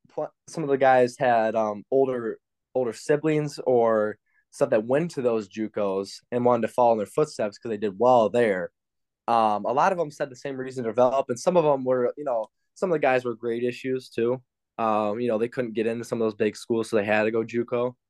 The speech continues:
um, to where, you know, then they fix their grades, then they go up there. But, um, I would say, I mean, yeah, that was really the development part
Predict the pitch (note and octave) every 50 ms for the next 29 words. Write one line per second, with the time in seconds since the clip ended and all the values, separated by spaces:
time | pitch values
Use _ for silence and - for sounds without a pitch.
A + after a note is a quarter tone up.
0 | _ _ _ _ _ - - A2 G#2 G#2 G#2 G2+ F#2+ F#2+ F#2+ G2 G2+ - _ _
1 | - C3+ A#2+ A#2 A#2 A2+ A2 A2 A#2 A2+ G#2 G#2 A2 A2+ A#2 A2 G#2+ G#2 - A2+
2 | - - - G#2 G2+ G2+ A2 G#2 G2 G#2 G#2 A2 G#2+ G#2+ G2 B2 A#2+ A#2 A#2 A2+
3 | - B2+ B2 B2 B2 - _ _ _ _ _ _ _ _ _ - B2 A#2+ A#2 A#2
4 | A#2 A2 G#2+ G2+ G2 F#2+ F#2+ F2+ _ _ _ _ _ _ - G2 C3+ D#3 D3+ -
5 | - - C3+ C3 B2 A#2+ A#2+ A#2 A2+ A2+ A2+ - _ _ _ _ _ _ _ _
6 | _ _ _ _ _ - - A2+ A#2+ B2 A#2 A2 A#2+ C#3 C#3+ A#2+ G#2+ A2+ A#2 A#2+
7 | A2 G2+ - A#2 C3 C3+ B2+ B2 A2+ - - A#2+ A#2+ B2 A#2+ A#2+ A#2 B2 B2+ B2+
8 | A#2 G2+ D#2 E2+ - G#2 F#2+ F#2 - -